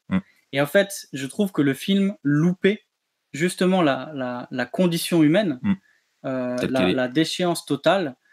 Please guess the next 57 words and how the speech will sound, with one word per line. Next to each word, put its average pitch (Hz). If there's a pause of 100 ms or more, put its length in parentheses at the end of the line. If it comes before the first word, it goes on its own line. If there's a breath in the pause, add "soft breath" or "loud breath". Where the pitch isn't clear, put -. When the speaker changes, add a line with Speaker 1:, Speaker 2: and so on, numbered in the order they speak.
(320)
Speaker 2:
et, 139
et, 139
et 139
le 143
besoin 156
de 156
grâce 160
de 139
chacun, -
en 85
fait. -
Speaker 1:
De 92
chacun, -
tout -
à 92
fait. - (240)
Ouais. 85 (520 loud breath)
Donc 90
ça, -
voilà, 110
c'est -
en 95
gros, 135
euh, 80
qu'est-ce -
qui -
nous 110
rappelle, 104
comment 120
est-ce 117
qu'est -
l'homme, 120
comment 110
est-ce 110
qu'est 131
la 101
société ? -
Est-ce 95
que 104
les 95
lois, 117 (300 loud breath)
est-ce -
qu'on 202
est 107
dans 98
un 101
monde 113
où 95
il 87
y -
a -
une 87
société -
qui -
est -
profondément 107
injuste 117